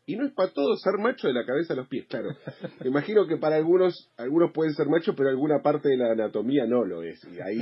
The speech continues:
ya es un problema, ¿no? <laughs> Para ser realmente macho, como plantea la canción, digo, que cada uno haga lo que quiera, me parece buenísimo, pero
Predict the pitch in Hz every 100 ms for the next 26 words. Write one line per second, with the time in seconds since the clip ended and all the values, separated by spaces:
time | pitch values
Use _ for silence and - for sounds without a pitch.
0 | - 110 110 110 - 104 - 78 73 76
1 | - 95 92 - - - - 95 - -
2 | - - - 107 110 113 113 113 110 110
3 | 113 - 208 110 117 185 147 135 220 262
4 | 170 147 - - _ - 175 175 190 190
5 | 175 170 170 165 117 135 127 135 233 214
6 | 156 123 143 147 127 127 170 202 214 180
7 | 139 175 208